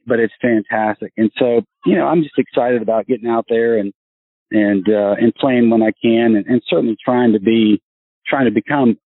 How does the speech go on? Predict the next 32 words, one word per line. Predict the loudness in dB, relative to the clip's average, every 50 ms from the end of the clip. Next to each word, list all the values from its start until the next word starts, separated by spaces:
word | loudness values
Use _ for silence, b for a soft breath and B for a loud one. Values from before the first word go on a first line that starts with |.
| _ _ _
an | -2 -2
exempt | 0 0 0 -2 -2 -2 -4 _
player. | -2 -2 0 0 -2 -2 -4 -6 _ _ _ _ _ _ -6 -4
Um, | -2 0 0 0 0 0 0 -2 -4 _ _ _ _ _ _ _ _ _ _
but, | -4 -2 0 0 -2 -4 -4 -4 -2
uh, | -2 0 -2 -2 -4 -6 _ _ _ _ _ _ _ _ _ -4
but | -2 0
I'm | 0 0
enjoying | 0 0 0 0 0 2 2 2
watching, | 0 0 -2 -4 -6 -6 -10 -10 -10 -10 -14 _ -10 -6
uh, | -4 -4 -4 -4
you | -4 -2
know, | 0 0
my | 0 0 -2 -4 -6
two | -8 -10 -4
children | -2 -2 0 0 0 0 0 -2 -2
and, | -4 -4 -4 -4 -6 -6
and, | -4 -4 -2 -2
uh, | -2 -2 -2 -4 -4 -6 _ _ _ _ _ _
and | 0 2 2 4
doing | 2 4 4 2 2
their | 2 0 0
thing. | 0 0 0 0 -4 -6 _ _ _
So | -2 0 0 0 0 -2 -4 _ _ -4
it's | -4 -4 _
been, | 0 0 0
it's | 0 0 -2 _
been | 0 0
a | 2
lot | 0 0 -2
of | -2 -2
fun. | -2 -2 -2 -2